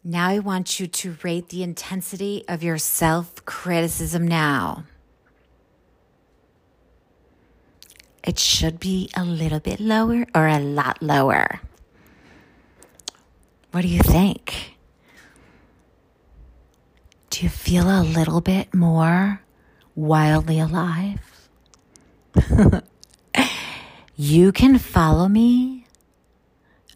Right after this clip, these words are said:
on Instagram at Cheryl Banko Life Coach. And you, um, you can get on my email list at cheryl banko life coach dot com. And I have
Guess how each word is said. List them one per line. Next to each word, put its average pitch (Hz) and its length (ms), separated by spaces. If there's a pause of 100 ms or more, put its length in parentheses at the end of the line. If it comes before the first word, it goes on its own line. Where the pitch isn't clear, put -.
on 160 260
Instagram 220 760
at 156 180
Cheryl - 560
Banko 151 260
Life 143 300
Coach. - 720 (960)
And 170 920 (880)
you, 185 800
um, 196 560 (140)
you 165 100
can 165 80
get 165 160
on 160 80
my 151 180
email 156 380
list - 560 (460)
at 175 120
cheryl 151 280
banko 156 240
life 151 240
coach - 220
dot 151 180
com. 170 540 (840)
And 156 360
I 151 100
have 240 720